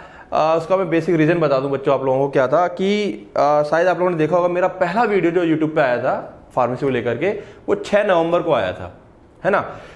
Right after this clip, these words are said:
तो मैंने कि मैंने अपना syllabus नवंबर से डालना start किया था और मेरे को लगा था कि शायद सिर्फ फार्मास्यूटिकल chemistry पढ़ाऊंगा, उसके आगे मैं फिर बाद बाकी next year में देखेंगे,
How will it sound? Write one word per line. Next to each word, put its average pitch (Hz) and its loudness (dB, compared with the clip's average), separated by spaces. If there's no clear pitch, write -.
तो 214 4
मैंने 202 4
कि 233 -2
मैंने 220 0
अपना 214 0
syllabus 202 0
नवंबर 165 2
से 196 -4
डालना 180 2
start 143 -2
किया 147 2
था 185 0
और 180 2
मेरे 151 0
को 170 2
लगा 143 2
था 143 -2
कि 185 -2
शायद 156 0
सिर्फ 196 0
फार्मास्यूटिकल 147 0
chemistry 143 0
पढ़ाऊंगा, 135 0
उसके - -4
आगे 127 2
मैं 175 0
फिर 165 -4
बाद 127 0
बाकी 131 -2
next 156 -2
year 139 2
में 135 -2
देखेंगे, 107 -2